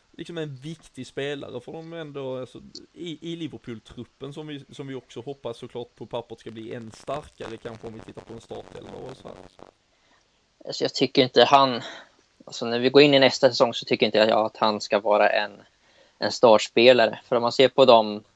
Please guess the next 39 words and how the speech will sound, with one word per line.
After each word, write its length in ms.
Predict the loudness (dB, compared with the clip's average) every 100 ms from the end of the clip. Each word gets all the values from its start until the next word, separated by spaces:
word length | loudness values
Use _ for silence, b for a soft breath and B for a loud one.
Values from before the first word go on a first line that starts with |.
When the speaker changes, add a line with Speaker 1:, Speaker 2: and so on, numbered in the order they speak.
| _
Speaker 2:
liksom 220 | -12 -4
de 120 | -4
fyra 320 | -2 0 0
vi 80 | 0
ställer 240 | -4 -2 -2
upp 100 | -4
nu 80 |
senast 540 | -6 -2 -2 -2 -10 -8
som 340 | -6 -6 -8 -16 _ _ _ _ _ _ _ _ _ _
ändå 160 | -6 -6
får 140 | -2
vara, 300 | 2 4 2
får 160 | 2 4
anses 280 | 6 4 4
vara 200 | 6 4
våra 500 | 4 4 4 4 0 -6 b b b b 0
fyra 180 | 6 6
bästa 280 | 6 4 2
offensiva 440 | 2 -2 0 2
spelare 400 | 2 0 2 2
för 80 | 0
tillfället, 380 | -2 -2 0 -2
så 100 | -2
Sturridge, 640 | 0 4 6 6 2 -4 -6
Coutinho, 640 | -6 -2 -2 -2 -2 -2
Firmino 720 | -2 -2 0 -2 -2 -4 -4
och 440 | -8 -18 -20 _ -14
Lallana, 640 | 4 6 8 6 2 -4 -10 -12
så 140 | -4
är 140 | -2 2
det 60 |
ju 180 | 2 4
Lallana 560 | 2 6 8 8 4 -4
som 200 | -4 -4
är 60 |
det 60 | -4
svagaste 460 | -2 -2 -2 -6
kortet 560 | 2 2 4 4 4 4
och 340 | 6 6 4